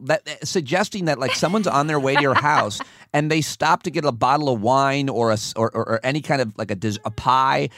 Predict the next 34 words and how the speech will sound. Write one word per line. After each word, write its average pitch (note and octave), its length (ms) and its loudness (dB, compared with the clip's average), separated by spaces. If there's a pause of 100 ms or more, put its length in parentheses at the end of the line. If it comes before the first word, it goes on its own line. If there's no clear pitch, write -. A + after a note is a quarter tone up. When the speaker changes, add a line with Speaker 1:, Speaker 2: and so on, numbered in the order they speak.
(180)
Speaker 1:
and C#3 160 0
they D3+ 60 0
go, D#3 200 2 (280)
"How - 120 0
much C#4 220 0
is D#3 140 -4
this D#3 120 -4
pie?" A3 520 0
And A2 120 -4
they're A#2 120 0
like, A#2 180 0
"It's B2+ 140 -4
twenty-five C#3 520 0
bucks." C3+ 220 0
Like, B2 260 -4
"You C#3+ 120 2
know C#3+ 100 4
what? D3 300 4
It's, - 300 -12
I G2+ 100 -8
can't. E2 400 -12 (120)
I'm A2 120 -10
sorry. E3 320 4
I C3+ 80 2
want, F3 300 2
I F3 80 4
went A#3+ 200 0
to B3 60 -2
get F#3+ 160 4
a - 20 -6
pie, E3+ 480 4 (260)
but D3 120 0
it - 20 2
was, D3 240 -2